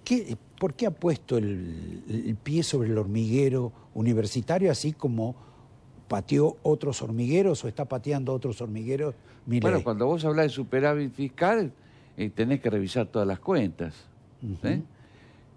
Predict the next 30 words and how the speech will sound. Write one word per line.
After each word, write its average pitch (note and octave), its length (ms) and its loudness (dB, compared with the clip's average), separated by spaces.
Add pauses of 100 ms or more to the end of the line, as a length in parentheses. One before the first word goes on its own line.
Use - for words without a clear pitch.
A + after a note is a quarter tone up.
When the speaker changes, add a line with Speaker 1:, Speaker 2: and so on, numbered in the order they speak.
(160)
Speaker 2:
Pero F3 140 2
hay G3 100 2
que F#3+ 100 -2
otras D#3 260 -2
cosas F#2 400 -6
ahí F#2+ 120 -2
atrás F#2 320 -4
de F2 160 -2
eso, E2 260 -10 (140)
por G2+ 100 0
lo G#2 60 0
menos B2 360 0
así G2+ 260 -6
la G2 140 2
veo F#2 240 0
yo, F2+ 220 -2
como D#2+ 200 -4
decía E2 560 -2 (380)
Nimo. E2+ 460 0 (560)
Este, E2+ 760 0 (600)
en D#3 180 2
Chile F2 460 0 (760)
empezó B2+ 520 2
esto F#3+ 320 0
por - 160 -2
los A2 120 -2
colegios, - 720 -4 (1080)
luego G#3 680 2 (500)
se C#3 220 -2
trasladó C#3+ 680 2